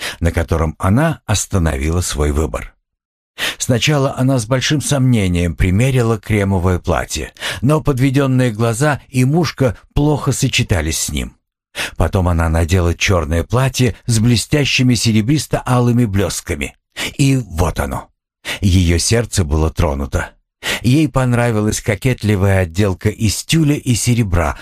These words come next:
вокруг бедер. Верхняя юбка, которая в то время только входила в моду и считалась нескромной в консервативных кругах,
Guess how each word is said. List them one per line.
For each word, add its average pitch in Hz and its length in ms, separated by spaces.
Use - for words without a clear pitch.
вокруг 87 440
бедер. 73 540
Верхняя 82 560
юбка, 92 540
которая 87 400
в - 80
то 95 140
время 87 300
только 92 340
входила 85 500
в 78 100
моду 139 400
и 147 80
считалась 120 600
нескромной 107 800
в - 100
консервативных 90 880
кругах, 95 560